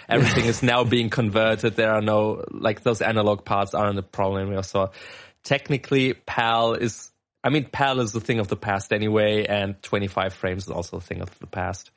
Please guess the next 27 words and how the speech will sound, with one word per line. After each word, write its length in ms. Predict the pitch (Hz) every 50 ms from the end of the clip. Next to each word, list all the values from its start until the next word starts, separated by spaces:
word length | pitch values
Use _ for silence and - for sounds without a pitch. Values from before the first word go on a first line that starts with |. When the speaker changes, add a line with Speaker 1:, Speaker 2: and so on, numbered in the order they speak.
| _ _ _ -
Speaker 2:
<laughs> 300 | - - 95 - _ -
Speaker 1:
Unless 320 | 98 107 120 131 127 - -
you 60 | 123
Speaker 2:
Do 20 | 117
Speaker 1:
wanna 140 | 123 123
Speaker 2:
you 80 | 120 120
Speaker 1:
play 160 | 117 110 113
some 340 | 107 - - 110 101 101 98
classic 420 | - - 110 98 95 - - -
PlayStation. 600 | - - 98 95 - - 95 92 92 - - 120 - - _ _ _ _ _ _ _ _ _ _
Speaker 2:
<laughs> 580 | - 101 - - - - - - - - _ _
Do 100 | - 117
you 260 | 120 123 120 117 117 113
even 360 | 113 113 110 104 107 107 104
two 220 | 101 - - 104 104
forty 320 | - 101 104 98 98 98
hertz? 340 | 98 98 101 104 - - - _ _ _ _ - _ _ _ _
Um, 460 | - - 104 104 101 101 101 101 101 101
Speaker 1:
<laughs> 1700 | 127 - - - - _ _ _ _ _ _ _ _ _ _ _ _ _ _ _ _ _ _ _ _ _ _ _ _ _ _ _ _ _
Speaker 2:
we 80 | - 131
got 120 | 147 156
another 220 | 151 151 151 139 135
Spotify 600 | - - - 131 127 131 127 - 127 113 107 104
story, 520 | - - - 101 101 104 107 113 117 117
and 160 | 107 107 107
that's, 280 | 107 107 107 - - -
uh, 340 | 113 107 107 107 107 104